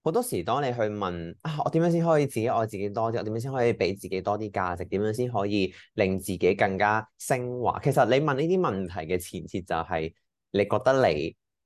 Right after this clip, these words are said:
唔夠自愛，同埋你冇自愛咯，同埋你價值唔夠咯。所以其實你係出於一個匱乏嘅心態去問呢條問題：我點樣自愛多啲？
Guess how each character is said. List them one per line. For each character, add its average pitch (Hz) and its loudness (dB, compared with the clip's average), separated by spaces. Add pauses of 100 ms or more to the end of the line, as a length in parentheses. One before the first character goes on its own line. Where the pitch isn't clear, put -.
唔 87 -4
夠 82 4
自 82 -4
愛， 76 0
同 95 -6
埋 80 -4 (200)
你 92 2
冇 85 2
自 85 -6
愛 80 2
咯， 117 -4 (280)
同 - -8
埋 76 -2
你 82 0
價 85 2
值 85 -2
唔 - -12
夠 82 -8
咯。 110 -8 (260)
所 - 4
以 220 6
其 139 2
實 90 4
你 90 6
係 90 6
出 139 0
於 123 0
一 120 4
個 113 0 (160)
匱 80 4
乏 82 -8
嘅 82 -10
心 98 -6 (140)
態 80 -2
去 107 0
問 92 2
呢 101 0
條 107 2
問 57 -8
題： - -6
我 90 -4
點 92 0
樣 95 -2
自 95 -6
愛 67 -4
多 67 -6
啲？ - -8